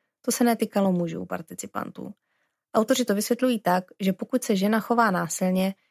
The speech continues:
její chování je interpretováno jako sebeobrana nebo zastrašování násilného partnera. A, a je vnímáno jako, že způsobuje méně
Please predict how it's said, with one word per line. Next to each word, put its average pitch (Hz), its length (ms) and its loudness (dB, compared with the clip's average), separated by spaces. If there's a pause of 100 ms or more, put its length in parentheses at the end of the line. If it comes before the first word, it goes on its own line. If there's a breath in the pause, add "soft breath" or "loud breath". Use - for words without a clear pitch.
(140)
její 214 140 2
chování 208 600 2
je 208 100 0
interpretováno 190 1000 0
jako 185 240 -4
sebeobrana 175 680 -2
nebo 185 200 0
zastrašování 180 760 -2
násilného 175 520 -4
partnera. 170 500 -6 (100)
A, 190 80 -4 (460)
a 196 80 0
je 202 120 4
vnímáno 214 760 2
jako, 208 260 -2
že 214 120 0
způsobuje 214 520 -2
méně 202 640 0